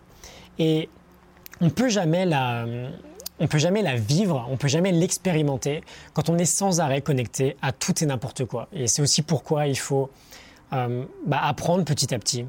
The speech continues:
à dompter la technologie qui nous entoure. Euh, parce que pour l'instant, si on fait rien, c'est plutôt elle qui nous contrôle.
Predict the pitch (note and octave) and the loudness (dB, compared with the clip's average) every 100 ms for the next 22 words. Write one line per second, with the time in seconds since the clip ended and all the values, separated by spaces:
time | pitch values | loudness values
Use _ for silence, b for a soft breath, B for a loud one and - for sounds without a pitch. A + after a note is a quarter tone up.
0 | - - C3 B2+ D#3+ - G3 F3 A#2+ C3+ | -8 -2 2 2 2 2 0 2 -2 -4
1 | C3 B2 B2+ - C3 A2+ G#2 C#3+ D3 - | -2 -2 -2 -2 -2 -2 -4 -4 -6 -10
2 | _ B B B B - B2 A2 A2 - | _ B B B B -10 -6 -6 -4 -2
3 | B2 - A2+ - E3+ D3+ - D3 E3+ C3+ | 0 0 0 2 2 2 2 2 2 0
4 | A#2 A#2+ C3 D3 A2 A2+ D3+ - D3 D3 | -2 -2 -2 -2 -2 -2 -4 -2 -2 0
5 | C3 B2 A#2+ - | -2 -2 -6 -12